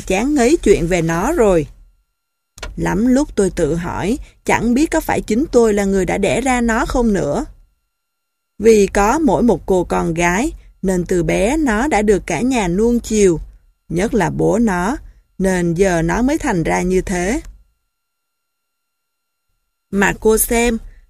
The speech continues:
các anh trai của nó tất cả đều đã tốt nghiệp ở các trường đại học danh tiếng. Chỉ mỗi nó là đi học ở một trường bình thường. Nhà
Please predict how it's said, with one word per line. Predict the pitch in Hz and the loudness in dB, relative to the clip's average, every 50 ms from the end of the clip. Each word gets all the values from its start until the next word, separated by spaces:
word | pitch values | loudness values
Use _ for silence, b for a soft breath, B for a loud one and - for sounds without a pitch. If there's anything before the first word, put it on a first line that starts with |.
| _ - | _ 0
các | 220 269 277 - | 0 0 0 0
anh | 220 208 196 190 | -2 -2 -2 -2
trai | - - 208 196 190 185 160 | -2 0 0 0 0 -2 -2
của | - 170 139 | -2 -2 0
nó | 196 208 185 185 208 262 285 | 0 0 0 0 -2 -2 -2
tất | - 330 330 - - | -2 -4 -4 -2 -2
cả | 185 120 143 220 | 0 0 2 2
đều | 214 208 185 | 0 0 0
đã | 170 143 - | 0 -2 -2
tốt | - - 285 320 | -2 -2 -2 0
nghiệp | 320 262 226 190 - | 2 2 2 2 2
ở | - 120 165 - | 0 -4 -4 -4
các | - 208 - - | -6 -6 -2 2
trường | 247 214 190 175 | 2 2 4 2
đại | 165 139 151 | 0 -2 -2
học | 190 196 180 - - | -2 -2 -4 -4 -4
danh | 170 196 196 190 175 | -2 -2 -2 -2 0
tiếng. | - 202 185 190 214 277 349 - - - - _ _ _ _ _ _ _ - | 2 4 4 4 4 2 0 -4 -10 -18 -20 _ _ _ _ _ _ _ 0
Chỉ | - - - 247 | 2 4 4 4
mỗi | 262 262 214 156 165 233 | 2 2 2 2 2 2
nó | 262 254 240 254 320 | 2 2 2 2 2
là | 359 277 202 | 2 0 2
đi | 175 202 214 | 2 2 2
học | 226 233 196 - | 2 0 -2 -2
ở | - 156 196 | -2 -2 -2
một | 233 233 - - | 0 -2 -2 0
trường | - 220 202 185 175 | 2 4 4 4 4
bình | 202 185 185 170 | 2 2 2 0
thường. | - 208 208 196 190 180 160 151 - - - _ _ _ _ _ _ _ _ _ _ _ _ _ _ _ _ _ _ _ _ _ _ - | 0 2 2 2 2 2 -2 -4 -8 -16 -20 _ _ _ _ _ _ _ _ _ _ _ _ _ _ _ _ _ _ _ _ _ _ -4
Nhà | 175 190 196 180 156 | -2 0 0 0 0